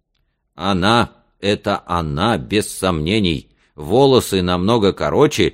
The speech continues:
и другого цвета. Она тут же вышла, ничего не купив.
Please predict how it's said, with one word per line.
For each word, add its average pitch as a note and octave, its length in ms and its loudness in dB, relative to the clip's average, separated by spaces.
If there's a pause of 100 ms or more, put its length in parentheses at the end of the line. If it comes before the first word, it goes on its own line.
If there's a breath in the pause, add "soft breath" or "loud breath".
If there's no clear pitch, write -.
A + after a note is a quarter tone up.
(140)
и G2 100 -6
другого G2+ 480 2
цвета. F#2 720 0 (360)
Она G#2+ 280 0
тут B2+ 320 0
же F2 200 2
вышла, G2+ 480 2
ничего F#2 440 0
не G#2+ 120 0
купив. D2+ 500 -6